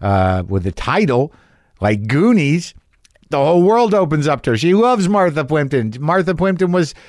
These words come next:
her ideal, uh, female archetype when she was younger, when you watched Goonies.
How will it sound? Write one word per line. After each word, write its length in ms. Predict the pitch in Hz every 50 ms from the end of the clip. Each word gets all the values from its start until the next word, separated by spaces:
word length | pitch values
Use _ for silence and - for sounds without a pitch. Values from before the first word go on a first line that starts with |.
| - - - -
her 160 | 165 190 180
ideal, 760 | - 175 180 170 139 135 165 170 180 185 185 185 185 170 - _ _ _ _ _ _ _ _ _ _
uh, 460 | - 151 160 160 160 160 160 160 156 151 - _
female 540 | _ _ _ 196 196 196 190 208 208 196 202
archetype 720 | - 170 190 226 220 - - - 190 190 120 104 - - - - -
when 160 | 127 131 123
she 220 | - - 151 143
was 220 | 135 131 123 113 135
younger, 480 | 143 139 135 131 127 117 120 104 90 - - - _ _
when 220 | - 120 120 123
you 180 | 127 131 131 127
watched 480 | 120 117 127 131 127 120 - - 123 113
Goonies. 600 | 120 131 127 123 117 110 98 82 76 - -